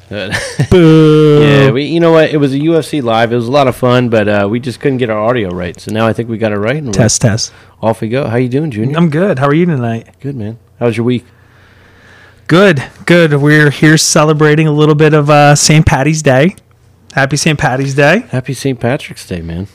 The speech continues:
Speaker 2: Yeah. So I wanted to start off by asking you about, you know, one of your most memorable Saint Patty's Day you've had.
Speaker 1: <laughs>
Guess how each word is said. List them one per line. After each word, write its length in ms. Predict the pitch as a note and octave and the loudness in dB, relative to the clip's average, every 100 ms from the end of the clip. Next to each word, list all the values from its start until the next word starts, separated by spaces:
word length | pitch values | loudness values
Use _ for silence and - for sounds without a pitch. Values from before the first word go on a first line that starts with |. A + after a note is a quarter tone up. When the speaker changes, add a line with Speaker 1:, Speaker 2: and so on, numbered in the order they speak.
| _ - | _ -18
Speaker 2:
Yeah. 280 | D3 E3 C#3+ - - | -10 -8 -10 -12 -8
So 280 | - G#3 G3+ | -2 2 4
I 100 | G#3 | 4
wanted 240 | A3 C4 | 2 2
to 380 | B3+ G#3 E3 C3+ | 4 4 2 0
start 300 | - F3+ F3 | -2 0 2
off 200 | F3+ - | 2 2
by 140 | D#3 | 2
asking 460 | C#3+ C#3+ F#3+ - D3+ | 4 2 0 0 0
you 200 | B2 A#2+ | 2 2
about, 480 | A#2+ A#2+ A2+ A2+ - | 2 2 0 -4 -6
you 240 | F#3 F3+ | 0 2
know, 120 | C#3 | 2
one 140 | C3 D3 | 2 2
of 80 | D3 | 4
your 100 | C#3+ | 4
most 320 | C3+ C3+ - | 4 2 4
memorable 800 | C3 C#3 D#3 D#3+ E3+ E3+ F3+ _ _ _ _ _ - | 4 6 4 4 4 2 0 _ _ _ _ _ -6
Saint 260 | - D3+ D3 | -2 0 2
Patty's 300 | C#3+ D3 C3+ | 0 -2 2
Day 140 | C#3+ | 2
you've 240 | C3+ B2+ - | 2 0 0
had. 420 | B2 C3+ A#2 A#2+ - G2+ _ | 0 0 0 -8 -14 -16 _
Speaker 1:
<laughs> 120 | - | -20